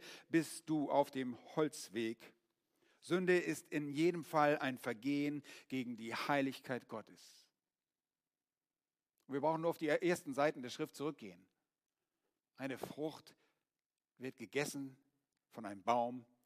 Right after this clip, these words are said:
von dem man nicht essen sollte. Und das hatte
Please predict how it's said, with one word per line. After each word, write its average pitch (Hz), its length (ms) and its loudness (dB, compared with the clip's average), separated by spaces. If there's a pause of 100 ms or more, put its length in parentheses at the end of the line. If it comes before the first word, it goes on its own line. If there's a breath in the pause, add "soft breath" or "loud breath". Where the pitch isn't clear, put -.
(880)
von 104 140 -16
dem 98 140 -10
man 98 100 -6
nicht 101 160 -12
essen 101 260 -10
sollte. 101 340 -8 (1200)
Und 113 80 -16
das - 160 -12
hatte - 200 -14